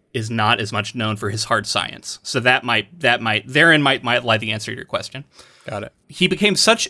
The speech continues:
Speaker 1: so in demand as a commentator on science and technology that during the Apollo space program, including on July twentieth, nineteen sixty-nine, he appeared as a commentator on C B S News during the Apollo eleven moon landing.
Speaker 2: Wow.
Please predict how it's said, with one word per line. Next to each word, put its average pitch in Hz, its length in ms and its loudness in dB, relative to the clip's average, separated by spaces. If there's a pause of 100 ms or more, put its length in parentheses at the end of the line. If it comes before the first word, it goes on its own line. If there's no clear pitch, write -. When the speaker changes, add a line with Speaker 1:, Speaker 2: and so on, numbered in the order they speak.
(120)
Speaker 1:
so 247 240 4
in 220 140 2
demand 156 420 4
as 127 100 -2
a 117 40 -6
commentator 147 640 0
on 117 120 -2
science 143 340 0
and 120 80 -8
technology 135 600 2
that 117 260 2 (340)
during 180 220 6
the 165 120 2
Apollo 156 400 4
space 185 320 2
program, 120 640 2 (300)
including 139 440 0
on 123 380 0
July 135 220 2
twentieth, 147 320 -2
nineteen 131 220 -4
sixty-nine, 131 520 0
he 143 180 0
appeared 185 460 0
as 135 140 -4
a 120 60 0
commentator 135 880 0 (220)
on 127 100 -4
C - 180 0
B 165 160 2
S 127 160 2
News 135 480 6
during 139 280 0
the 135 120 0
Apollo 156 480 0
eleven 131 420 -2
moon 127 280 -2
landing. 147 400 -12 (680)
Speaker 2:
Wow. 110 480 0